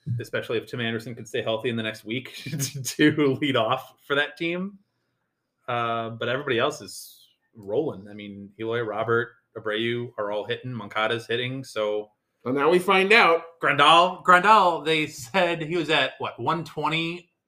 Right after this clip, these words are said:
Speaker 1: batting average in, like, July, and he's up to, like, two forty,
Speaker 2: Yeah.
Speaker 1: which two forty doesn't sound impressive.
Speaker 2: No, but from one twenty,
Speaker 1: But from one twenty
Speaker 2: from
Speaker 1: halfway
Speaker 2: being a
Speaker 1: through the season,
Speaker 2: qualifying one twenty average.
Speaker 1: you have to be red hot,
Speaker 2: Yes,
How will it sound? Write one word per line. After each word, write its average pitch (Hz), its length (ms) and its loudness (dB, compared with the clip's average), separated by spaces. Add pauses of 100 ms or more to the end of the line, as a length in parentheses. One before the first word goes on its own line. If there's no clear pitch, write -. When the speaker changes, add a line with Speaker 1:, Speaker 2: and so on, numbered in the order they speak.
(160)
Speaker 1:
batting 143 300 -2
average 147 240 -4
in, 131 80 -6
like, 117 200 -4
July, 120 720 2 (100)
and 135 60 -12
he's 127 120 -8
up 131 100 -6
to, 123 80 -8
like, 117 180 -6
two 156 200 -16
forty, 127 340 -6
Speaker 2:
Yeah. 147 240 -8 (220)
Speaker 1:
which - 240 -4
two 254 120 -2
forty 214 220 4
doesn't 165 200 -4
sound 135 280 -2
impressive. 160 360 -2
Speaker 2:
No, 214 100 4
but 180 160 2
from 202 200 0
one 190 160 0
twenty, 180 320 -4
Speaker 1:
But 185 140 6
from 185 160 0
one 240 240 2
twenty 202 320 0
Speaker 2:
from 180 120 2
Speaker 1:
halfway 151 140 2
Speaker 2:
being 185 100 4
a - 40 0
Speaker 1:
through 180 80 0
the 156 80 -2
season, 180 80 4 (240)
Speaker 2:
qualifying 190 380 0
one 180 200 -2
twenty 180 360 -4
average. 175 280 0
Speaker 1:
you 233 60 2
have 247 160 0
to 202 60 -6
be 151 380 -4 (180)
red 165 720 6
hot, 95 260 2
Speaker 2:
Yes, - 200 -12